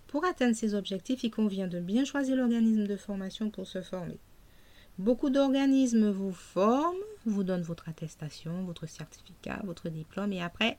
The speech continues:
vous allez dans votre entreprise et à vous de jouer. Là, on est dans la pratique au quotidien. Maintenant, vous êtes tout seul, vous n'êtes pas accompagné. Le service de formation a fait sa mission, l'organisme de formation a fait son travail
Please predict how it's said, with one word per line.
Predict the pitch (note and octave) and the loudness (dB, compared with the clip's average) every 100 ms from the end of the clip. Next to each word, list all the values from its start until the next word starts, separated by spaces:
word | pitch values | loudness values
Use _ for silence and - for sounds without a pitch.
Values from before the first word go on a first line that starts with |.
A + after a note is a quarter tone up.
| - - | -10 -6
vous | G3+ B3 C#4 | 0 4 4
allez | C#4 B3 | 6 6
dans | A3 | 6
votre | G#3 G3+ B3+ | 4 2 2
entreprise | B3 A#3+ A3 - B3 C4+ C4 - - | 2 2 0 2 2 2 0 -4 0
et | A3+ A#3 - - | 4 4 2 4
à | C4+ | 4
vous | C4 | 4
de | A#3+ | -2
jouer. | G3+ E3 - - - - - - - | 0 -2 -4 -14 -20 -20 -20 -20 -10
Là, | F3 F#3 G3+ C4 - | -4 0 0 -2 -2
on | F#3 F#3 | -2 2
est | G#3+ G#3 - | 0 0 -4
dans | F#3 G#3 A3 - | -2 -2 -4 -8
la | F3 E3 - | -6 -6 -8
pratique | - G3+ F#3 - G#3+ - F#3+ | -6 -4 -4 -4 -8 -6 -6
au | |
quotidien. | F#3+ F#3+ F#3+ F3+ - D3+ D#3 - E3 | -4 -4 -6 -8 -8 -10 -12 -12 -8
Maintenant, | D#3+ E3+ G#3+ C4+ - | -6 -2 -2 -4 -6
vous | F3+ | -6
êtes | A3 | -4
tout | A3+ | -6
seul, | G#3+ E3 E3+ | -4 -6 -6
vous | E3+ | -6
n'êtes | E3 | -6
pas | - | -4
accompagné. | A3 F3 D#3+ D#3 D3 - | -4 -4 -8 -8 -10 -2
Le | G#3+ | 0
service | G#3+ A3+ G#3+ G#3+ | 2 2 2 2
de | G#3 | 0
formation | - F#3+ F3 F3+ - | -2 -4 -4 -6 -6
a | E3 | -6
fait | D#3+ E3+ | -6 -10
sa | E3 D#3+ | -10 -8
mission, | D3+ D#3 - - G#3 B3+ E4+ - | -6 -6 -8 -2 0 0 -2 0
l'organisme | - A#3 A#3+ A#3+ A#3+ A3+ A3 | 4 6 6 6 6 6 6
de | G3+ | 4
formation | - G3 F#3 F3 F#3 E3 | -2 -2 -2 -4 -4 -4
a | D#3 | -4
fait | E3 | -8
son | - D#3 | -8 -10
travail | - D3 D3 F3 A#3 D4+ | -10 -10 -6 -4 -2 -4